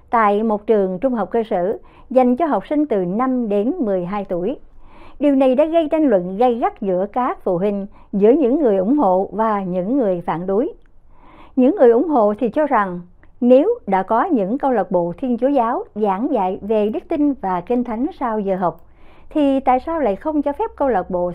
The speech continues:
Satan hội họp? Bà Jean Everett, giám đốc chiến dịch quốc gia của After School Satan Club, cho biết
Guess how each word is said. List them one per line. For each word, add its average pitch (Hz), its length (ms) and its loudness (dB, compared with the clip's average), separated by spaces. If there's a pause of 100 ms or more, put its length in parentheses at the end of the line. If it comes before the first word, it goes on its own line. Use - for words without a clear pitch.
Satan 214 400 -4 (100)
hội 175 240 -6
họp? 190 320 -6 (1160)
Bà 240 300 4
Jean 330 440 -2 (300)
Everett, 226 560 2 (280)
giám 262 360 0
đốc 381 220 0
chiến 381 220 -2
dịch 196 220 0
quốc 339 140 -4
gia 247 280 2
của - 160 -2
After 285 480 -2
School 294 400 -4 (160)
Satan 240 380 -2
Club, - 280 -4 (340)
cho 214 120 2
biết 247 360 2